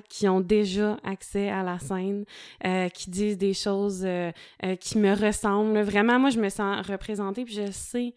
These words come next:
qu'il y a plein de monde pour qui c'est pas le cas. Puis, tu sais, je, je sais logiquement que c'est, je prends la place de personne, mais, euh, en ce moment, avec le contexte politique qu'on a, je peux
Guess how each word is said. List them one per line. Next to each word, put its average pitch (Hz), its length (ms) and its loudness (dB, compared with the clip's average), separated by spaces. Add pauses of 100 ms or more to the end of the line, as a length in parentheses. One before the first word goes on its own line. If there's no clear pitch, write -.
(340)
qu'il - 120 -6
y - 20 0
a 196 40 -6
plein 233 320 -2
de 233 100 2
monde 220 360 0
pour 196 180 -8
qui - 160 -8
c'est 196 180 -4
pas 202 220 -2
le 202 80 -4
cas. 202 360 -8 (360)
Puis, - 340 -4 (800)
tu 285 100 0
sais, 254 260 8
je, - 40 0
je 233 160 6
sais 277 540 4
logiquement 220 720 4
que 220 160 0
c'est, 190 300 -2
je - 80 -4
prends 214 200 -2
la 202 180 4
place 208 360 0
de 185 100 0
personne, 208 680 -2 (380)
mais, 202 460 6 (100)
euh, 180 540 2 (640)
en 208 160 4
ce 208 180 -2
moment, 226 280 6
avec 214 220 2
le 202 100 0
contexte 202 420 -4
politique 202 420 -2
qu'on 196 220 2
a, 208 80 4
je 240 100 0
peux 190 200 -6